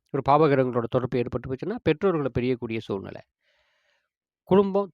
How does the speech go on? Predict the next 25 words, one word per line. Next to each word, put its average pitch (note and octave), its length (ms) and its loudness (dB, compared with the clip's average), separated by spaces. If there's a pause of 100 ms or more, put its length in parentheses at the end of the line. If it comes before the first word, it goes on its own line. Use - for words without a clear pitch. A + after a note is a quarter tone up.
தொழில்ல D3 340 0
ஒரு B2 160 -2
மந்தத்தன்மை, A2+ 680 -8 (1040)
வெளிநாடு E3+ 460 0
போலான்னு C#3 360 -2
இருக்கிறவங்களுக்கு B2+ 460 -8
இந்த E3 120 -4
சமயத்துல B2+ 380 -4
அது A#2 100 -4
சார்ந்த A#2+ 340 -2 (500)
நன்மையை C#3+ 340 2
ஏற்படுத்தும். - 480 -10 (680)
அதே E3+ 180 2
போல F3 240 0
நம்மளோட D#3+ 240 2
பொருள்கள் F3 420 2
களவாடப்படும், C3+ 600 0 (580)
திருடர்களால் B2 520 0
நம்மளுக்கு A#2+ 300 -4 (100)
ஆபத்து, A2+ 440 -2 (220)
விஷம், A#2 420 -6 (640)
இது C#3+ 160 -2
சார்ந்த C#3 340 0
விஷயங்கள் B2 480 -4
நம்மளுக்கு A#2 320 -8